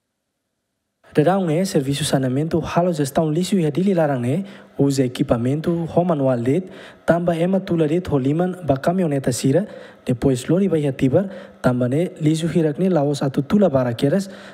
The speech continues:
tamba buat totu se halau ho manual.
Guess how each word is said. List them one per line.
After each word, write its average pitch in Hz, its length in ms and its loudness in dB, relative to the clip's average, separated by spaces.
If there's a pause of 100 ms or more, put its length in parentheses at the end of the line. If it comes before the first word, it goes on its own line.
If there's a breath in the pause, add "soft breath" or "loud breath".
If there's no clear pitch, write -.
(120 loud breath)
tamba 165 240 2
buat 147 200 0
totu 170 280 2
se 160 160 0
halau 131 340 2
ho 123 160 0
manual. 117 720 0